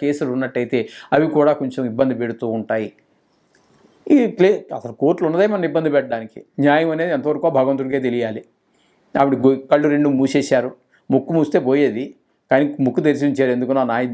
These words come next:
నా న్యాయదేవతకి. కళ్ళు మూసేశారు కాబట్టి వాళ్ళ ఇష్టం ఏదంటే జరుగుతోంది. సరే, ఇంక దాని గురించి,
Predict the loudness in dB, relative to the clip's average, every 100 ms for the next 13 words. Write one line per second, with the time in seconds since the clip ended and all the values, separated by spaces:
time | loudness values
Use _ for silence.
0 | -2 0 0 0 0 0 0 -2 -6 -18
1 | -20 _ _ 2 4 4 2 2 0 0
2 | 0 0 2 0 0 -4 -4 -2 0 0
3 | 0 0 0 0 0 0 -2 -4 -10 _
4 | _ _ _ _ _ 2 2 4 4 4
5 | 2 -2 -2